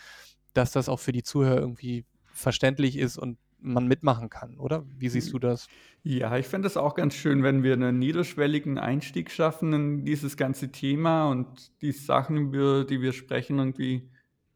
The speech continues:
Speaker 2: ja, mit möglichst einfachen Worten auch erklären, sodass das, äh, zugänglich bleibt für jeder Mann und jede Frau. Und ja,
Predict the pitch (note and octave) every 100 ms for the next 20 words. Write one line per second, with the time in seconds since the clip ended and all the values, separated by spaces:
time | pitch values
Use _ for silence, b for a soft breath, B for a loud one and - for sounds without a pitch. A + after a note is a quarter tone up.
0 | - A#2 B2 B2+ A#2+ - C3 B2 B2+ -
1 | B2 C3 D3 C3+ B2 A#2 - B2 A#2 A#2
2 | - B2 A2+ A#2+ B2 A#2 - A#2+ A2+ -
3 | - A#2 - - _ _ _ _ _ _
4 | - A#2+ A#2 A#2 - E3+ G3 E3 C3 -
5 | B2+ A#2 - - D#3 C#3+ A#2+ A#2 A#2 A#2
6 | A#2 A#2+ B2 - A#2+ B2+ B2 A#2+ A#2+ A#2
7 | A#2+ B2+ B2 C3+ C3 C3+ A#2+ - - C#3+
8 | B2 A#2+ A2+ - _ _ _ _ _ _
9 | _ _ _ C3 A#2+ A#2+ A#2 A2+ A#2 A#2
10 | A2+ - - - _ _ _ _ _ _
11 | _ _ _ _ _ - B2+ C3 C3 F#3
12 | G#3 C3+ A#2+